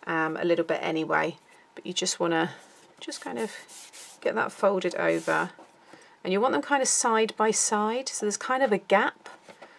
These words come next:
you know, so they're, they're just kind of, like when I open it up, a bit like when we do our mini albums and stuff, you have that kind of gap. You kind of want that. So again, if I bring it around, so there's a, there is a very thin gap there. Again, it's not the end of the world, but it will mean that you might,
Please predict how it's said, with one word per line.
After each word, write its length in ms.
you 140
know, 260
so 160
they're, 140
they're 180
just 380
kind 220
of, 360
like 120
when 100
I 160
open 220
it 80
up, 400
a 60
bit 120
like 160
when 100
we 100
do 280
our 180
mini 240
albums 400
and 80
stuff, 300
you 60
have 320
that 340
kind 200
of 120
gap. 300
You 80
kind 260
of 140
want 220
that. 320
So 480
again, 340
if 160
I 40
bring 200
it 120
around, 440
so 220
there's 180
a, 60
there 220
is 80
a 80
very 280
thin 260
gap 220
there. 160
Again, 300
it's 180
not 260
the 100
end 140
of 40
the 80
world, 220
but 100
it 140
will 200
mean 280
that 140
you 160
might, 460